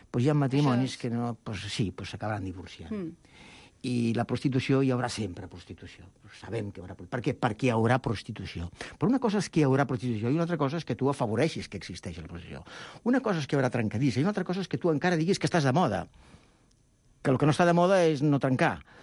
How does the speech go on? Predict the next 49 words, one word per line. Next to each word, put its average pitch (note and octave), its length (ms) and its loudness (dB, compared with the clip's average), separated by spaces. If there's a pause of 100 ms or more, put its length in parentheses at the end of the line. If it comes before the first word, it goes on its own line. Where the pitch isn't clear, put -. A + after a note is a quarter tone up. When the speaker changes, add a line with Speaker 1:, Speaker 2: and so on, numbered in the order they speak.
(120)
Speaker 1:
O - 20 -20
sigui, B2+ 160 -2 (160)
una A3 80 4
altra A3 160 -2
cosa, G3 240 2
vull C3 140 0
dir, - 40 -2 (460)
per D#3 160 0
tant, D3 240 2
si - 240 -4
realment A3 540 2 (100)
la C#3 80 0
família E3 480 0
fa D#3 160 -2
un F3 160 2
gran G3 400 4
bé A3 160 6
a G3+ 80 -2
la D3+ 160 -2
societat, B2 560 -6 (160)
i - 60 -6 (260)
a D3+ 160 2
banda C#4+ 320 2
de F3 160 2
que D#3 80 2
fa C#3 240 0
un D#3+ 160 2
gran C3 400 2
bé C3+ 100 2
a B2 60 -2
la A#2 160 -4
família F2 560 -6 (400)
mateixa, A2 480 -4 (480)
a - 80 -2
banda G#3+ 180 0
de D#3+ 140 -8
que A#2+ 80 -2
la - 80 -6
família, G#2 480 -4 (400)
eh, - 320 -6
surt A2+ 220 -6
beneficiada, G2 580 -6 (400)
perquè A#2+ 240 0
uns A#2+ 80 4
fills C3 320 0
que G2 80 -4
se A2 100 -6
senten A2+ 460 0
estimats, - 640 -8